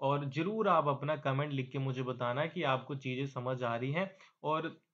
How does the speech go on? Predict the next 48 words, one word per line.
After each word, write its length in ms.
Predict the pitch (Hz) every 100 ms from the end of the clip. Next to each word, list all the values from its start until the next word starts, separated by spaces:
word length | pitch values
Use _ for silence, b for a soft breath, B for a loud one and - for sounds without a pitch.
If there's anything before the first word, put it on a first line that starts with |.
| -
इससे 280 | 180 175 196
पहले 440 | 165 143 151 170 -
एमए 300 | 139 156 165
इंग्लिश 360 | 143 143 151
के 120 | -
मैंने 440 | 156 143 151 160 - _ 135
जो 160 | 143
पहले 300 | 139 147 160
सेमेस्टर 460 | 165 139 135 135 156
के 100 | 165
लगभग 360 | 147 135 160
सारे 300 | 139 131 139
टॉपिक 360 | 147 143 127 139
के 80 | 147
ऊपर 220 | 135 143
वीडियो 300 | 135 135 143
अपलोड 320 | 131 139 135
कर 100 | 135
दी 180 | 131 139
थी, 340 | 135 151 170 B B B
ये 100 | 175
सेकंड 360 | 190 170 156 185
सेमेस्टर 380 | 170 151 139 160
की 100 | 156
अभी 180 | 139 139
मैं 80 |
वीडियोज़ 400 | 139 131 131 143
अपलोड 440 | 131 131 139 156 143
कर 140 | 143
रहा 120 | 139
हूँ, 140 | 190 -
तो 60 | 170
आप 200 | 165 156
इसके 260 | 143 - 156
बारे 220 | 135 135
में 60 |
मुझे 200 | 135 135
फीडबैक 420 | 143 131 127 135 135
जरूर 300 | 135 139 147
लिखना 280 | 143 151
कि 120 | 160 185
कौन 300 | 143 139 143
कौन 180 | 143
से 140 | 139 139
टॉपिक्स 420 | 135 123 139 135
आपको 260 | 127 127 151
सबसे 380 | 139 120 147
ज्यादा, 260 | 131 123 135